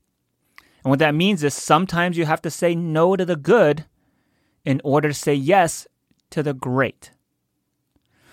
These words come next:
Now, what I'm saying really is that you have to be really careful and pick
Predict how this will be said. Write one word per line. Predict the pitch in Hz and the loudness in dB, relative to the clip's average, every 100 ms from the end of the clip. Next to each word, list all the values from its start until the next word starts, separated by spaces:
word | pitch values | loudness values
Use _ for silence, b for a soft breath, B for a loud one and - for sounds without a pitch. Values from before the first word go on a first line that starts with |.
| b b | b b
Now, | 175 | 4
what | 214 | 4
I'm | 285 | 2
saying | 269 240 226 208 175 | 2 0 2 0 2
really | 196 180 | 2 4
is | 147 | 2
that | 143 165 | 2 0
you | 208 | 0
have | 214 285 | 0 0
to | - | -2
be | 269 269 | -4 -4
really | 220 156 180 262 254 | -4 -4 -2 0 -2
careful | 190 - 208 262 - 110 98 - b b b b b b | -2 -2 2 2 2 -4 -4 -10 b b b b b b
and | 156 - | -4 -2
pick | - - 269 - | 0 2 2 0